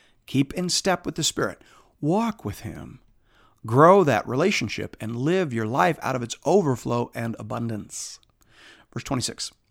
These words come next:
"Let us not become conceited, provoking one another, envying one another." This spiritual way of life, Paul says,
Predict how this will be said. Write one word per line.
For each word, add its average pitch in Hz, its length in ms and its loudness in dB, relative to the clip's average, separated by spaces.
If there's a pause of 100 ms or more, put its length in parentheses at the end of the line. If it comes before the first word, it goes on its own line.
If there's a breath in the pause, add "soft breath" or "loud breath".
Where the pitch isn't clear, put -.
(560)
"Let 170 120 0
us 165 120 -2
not 156 200 0
become 135 260 -2
conceited, 127 640 -4 (460)
provoking 131 480 -2
one 131 120 0
another, 127 380 0 (640)
envying 135 680 -2 (140)
one 123 160 -4
another." 120 320 -4 (1000 loud breath)
This 165 280 6
spiritual 160 520 4
way 127 100 4
of 107 100 -2
life, 120 320 2
Paul - 160 -6
says, - 340 -8